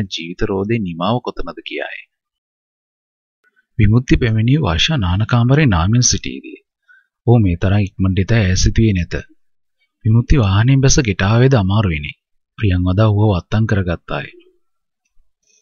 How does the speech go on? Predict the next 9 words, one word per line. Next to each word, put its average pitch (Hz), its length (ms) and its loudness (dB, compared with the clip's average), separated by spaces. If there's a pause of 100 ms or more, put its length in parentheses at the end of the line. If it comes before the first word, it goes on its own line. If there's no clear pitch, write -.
(1500)
"බැන්ඩේජ් 101 440 0
කලවලක් 107 520 0
නැතුව 113 300 0
අයියා 104 280 0
මේ 92 180 0
තරම් 120 260 0
දුර 127 180 2
ආවේ 107 340 2
ඇයි?" 82 220 -2